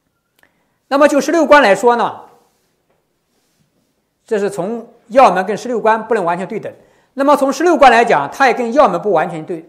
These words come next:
完全对等的。十六观不仅由释迦发遣的要门，也有弥陀召唤宏愿。所以你要门就完全跟宏-，跟这个十六观对等的话，这之间呢，就是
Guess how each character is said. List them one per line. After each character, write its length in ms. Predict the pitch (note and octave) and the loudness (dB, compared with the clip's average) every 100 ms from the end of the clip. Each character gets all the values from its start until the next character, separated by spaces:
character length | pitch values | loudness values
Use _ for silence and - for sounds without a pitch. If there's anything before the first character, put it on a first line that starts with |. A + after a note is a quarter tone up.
| - | -10
完 200 | D3+ G3 | -8 -8
全 120 | D3+ | -12
对 120 | E3+ | -14
等 120 | B2+ G#2 | -16 -20
的。 60 | _ _ _ _ _ _ | _ _ _ _ _ _
十 180 | - D4+ | -10 -2
六 180 | E4 B3 | 2 4
观 340 | B3+ B3 B3 | 6 4 2
不 100 | F4+ | 0
仅 200 | - F#3+ | 0 -2
由 160 | D#3 D#3+ | -2 -4
释 220 | - C4+ | -4 -4
迦 240 | A3+ G#3+ G#3+ | 2 4 4
发 280 | - C4+ | 2 2
遣 160 | C4+ D3+ | 0 -4
的 80 | D#3+ | 0
要 200 | B3+ G3+ | 2 2
门， 240 | A#2 C#3+ - _ _ _ _ _ | -2 -14 -20 _ _ _ _ _
也 220 | D#3 C#4+ | 2 4
有 140 | B3 | 4
弥 180 | D#3+ A#3 | 2 -4
陀 180 | - E3 | -6 -4
召 240 | F#3+ G#3+ | 2 2
唤 220 | F#3+ G3+ C#3+ | 2 0 -2
宏 180 | A#2+ | -10
愿。 340 | C#3+ F3 - _ _ _ _ _ _ _ _ _ _ _ _ | -10 -10 -12 _ _ _ _ _ _ _ _ _ _ _ _
所 180 | _ D#4 | _ -2
以 60 | C4+ | 0
你 300 | A#3+ C#4 B3+ | 0 0 4
要 260 | D#4+ C#4+ | 6 6
门 300 | G3 E3 G#3+ - _ _ - | 4 0 -4 -10 _ _ -8
就 100 | F3+ | 0
完 260 | E3 C#4 C#4+ | 2 2 0
全 200 | F3 G3 | -4 -4
跟 120 | F#3+ | -8
宏-， 260 | - F3 - - | -10 -14 -16 -10
跟 120 | A3+ | -6
这 120 | G3+ | 0
个 200 | A#3 A#3 | 2 2
十 120 | - | 0
六 120 | A#3 G#3 | -4 0
观 220 | G#3+ G#3+ | 0 0
对 120 | B3 | -6
等 140 | D#3 | -6
的 60 | B2+ | -8
话， 380 | F#3 C3+ - _ _ _ _ _ | -8 -8 -10 _ _ _ _ _
这 100 | A3+ | -8
之 140 | G3 | -6
间 200 | F3 G#3 | -4 -2
呢， 120 | G3 D#3 | -2 -4
就 120 | F#3+ | -4
是 140 | F3 | -4